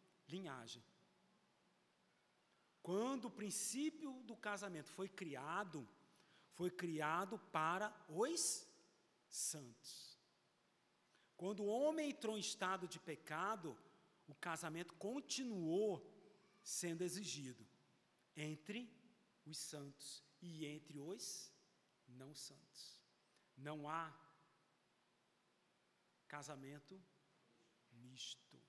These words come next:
Não há casamento misto. Tanto que a palavra de Deus diz: conforme foi se multiplicando o pecado no coração do homem, os homens, os filhos dos homens, passaram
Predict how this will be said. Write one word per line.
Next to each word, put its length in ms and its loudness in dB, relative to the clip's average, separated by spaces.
Não 380 -8
há 180 -10
casamento 600 -18
misto. 40 -20
Tanto 180 4
que 60 0
a 120 2
palavra 240 6
de 120 -4
Deus 220 0
diz: 260 -6
conforme 600 -2
foi 160 0
se 140 -2
multiplicando 1400 0
o 80 -6
pecado 880 0
no 120 -2
coração 480 -2
do 140 -2
homem, 560 0
os 280 2
homens, 760 4
os 240 -2
filhos 360 4
dos 240 0
homens, 760 0
passaram 800 4